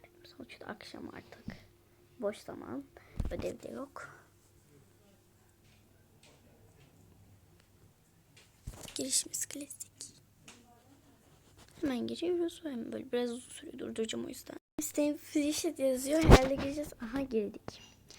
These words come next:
Gördüğünüz üzere şu an dünya bu şekilde. Ben tabii ki gezdim. Ee, bu şekilde buraya gelerek buradan kendinize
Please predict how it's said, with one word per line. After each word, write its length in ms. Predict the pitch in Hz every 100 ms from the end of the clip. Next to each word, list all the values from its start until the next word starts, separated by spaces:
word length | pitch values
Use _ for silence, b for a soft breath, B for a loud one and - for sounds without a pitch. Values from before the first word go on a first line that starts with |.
| B B B -
Gördüğünüz 440 | 302 320 294 285
üzere 440 | 262 247 254 294 311 - - -
şu 220 | - -
an 220 | 254 247
dünya 340 | 247 269 247 214
bu 60 |
şekilde. 540 | 226 - 320 302 285 254
Ben 160 | 214
tabii 260 | 220 226 220
ki 100 | - -
gezdim. 560 | - 277 294 262 254 - - B B B B B -
Ee, 340 | 233 220 220 247
bu 140 | 311
şekilde 560 | - 349 349 320 311 302
buraya 220 | 330 320
gelerek 680 | 294 294 320 311 262 - -
buradan 320 | 277 262 269
kendinize 540 | 269 277 269 277 285